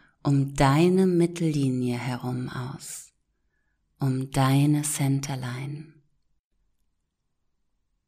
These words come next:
Der Oberkörper reckt sich nach außen und testet seine Grenzen aus.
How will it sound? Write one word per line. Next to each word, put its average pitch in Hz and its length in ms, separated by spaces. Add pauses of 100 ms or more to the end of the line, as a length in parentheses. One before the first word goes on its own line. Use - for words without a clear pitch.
(800)
Der - 100 (100)
Oberkörper 147 1500 (400)
reckt 139 580
sich 139 340
nach 123 300
außen 143 500
und 135 200
testet 160 520
seine 151 420
Grenzen 139 600
aus. 139 580